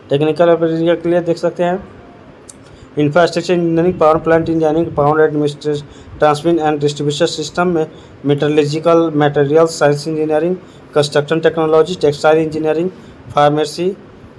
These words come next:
अ, फार्म-, pharmacy का होना चाहिए और देख सकते हैं यहाँ पे तीन साल का अनुभव होना चाहिए।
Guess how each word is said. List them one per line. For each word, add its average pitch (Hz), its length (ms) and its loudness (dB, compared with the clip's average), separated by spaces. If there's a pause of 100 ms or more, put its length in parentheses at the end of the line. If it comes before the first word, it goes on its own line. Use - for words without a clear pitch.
अ, 135 100 4
फार्म-, 151 420 2 (120)
pharmacy 147 460 0
का 170 100 0
होना 160 140 0
चाहिए 170 320 -4 (400)
और 139 140 2
देख 160 200 4
सकते 165 260 -2
हैं 170 60 2
यहाँ 165 120 4
पे 214 360 -4 (160)
तीन 156 120 -4
साल 151 140 0
का 156 120 0
अनुभव 147 180 2
होना 160 160 2
चाहिए। 170 320 -2